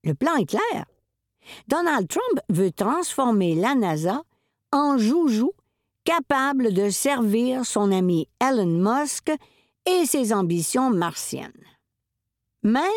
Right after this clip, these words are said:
une fois les propositions délirantes de Trump publiées, la patronne de la nasa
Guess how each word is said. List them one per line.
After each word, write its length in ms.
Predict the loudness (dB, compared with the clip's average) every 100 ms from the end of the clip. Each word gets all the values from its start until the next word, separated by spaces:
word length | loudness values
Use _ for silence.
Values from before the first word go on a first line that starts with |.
| 0 0
une 40 | 0
fois 280 | -2 0 0
les 140 | 0
propositions 840 | 0 -2 0 0 0 -2 -2 0 0
délirantes 760 | 0 0 2 0 0 -2 -2
de 140 | -2 -2
Trump 360 | 0 0 0 -2
publiées, 560 | -2 0 0 2 0 -4 _ _ _ _ _ _ _ -4
la 120 | -2
patronne 560 | -2 -4 -2 0 0 2
de 80 |
la 180 | 2 2
nasa 460 | 0 0 0 -2